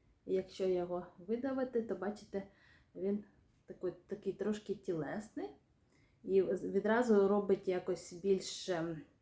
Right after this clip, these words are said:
привабливим, е, тон шкіри. І трошки-трошки сяєння надає. Ось його видно, дуже так добре.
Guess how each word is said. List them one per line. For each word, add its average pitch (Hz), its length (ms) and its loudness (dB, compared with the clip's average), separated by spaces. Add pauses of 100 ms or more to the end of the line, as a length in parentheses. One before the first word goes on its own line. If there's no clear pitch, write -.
(520)
привабливим, 190 1400 4
е, 170 320 -4
тон 208 240 4
шкіри. 151 540 -10 (960)
І 190 80 -8
трошки-трошки 208 880 -2
сяєння 156 640 -6
надає. 214 560 2 (1080)
Ось 180 300 -8
його 202 240 6
видно, 180 640 2 (180)
дуже 180 360 -2
так 156 200 -12
добре. 254 500 2